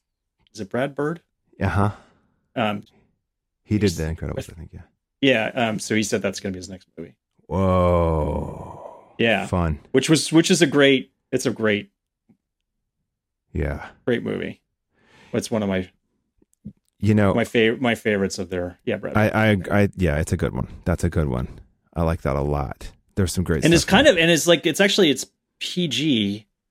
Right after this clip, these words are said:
Speaker 2: Mm-hmm.
Speaker 1: Um,
Speaker 2: Yeah.
Speaker 1: maybe, is it P G thirteen?
Speaker 2: No, they wouldn't do a P G thirteen.
Speaker 1: But
Speaker 2: Okay.
Speaker 1: apparently, I mean, it's, it's, it, the action stuff is enough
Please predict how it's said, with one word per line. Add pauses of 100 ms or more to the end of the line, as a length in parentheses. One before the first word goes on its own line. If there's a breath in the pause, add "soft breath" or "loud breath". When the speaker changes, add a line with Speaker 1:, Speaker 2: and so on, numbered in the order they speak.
Speaker 2:
Mm-hmm.
Speaker 1:
Um, (500)
Speaker 2:
Yeah.
Speaker 1:
maybe,
is
it (100)
P
G
thirteen? (800)
Speaker 2:
No, (160)
they
wouldn't
do
a
P
G
thirteen. (540)
Speaker 1:
But
Speaker 2:
Okay.
Speaker 1:
apparently,
I
mean,
it's,
it's, (140)
it,
the
action
stuff
is
enough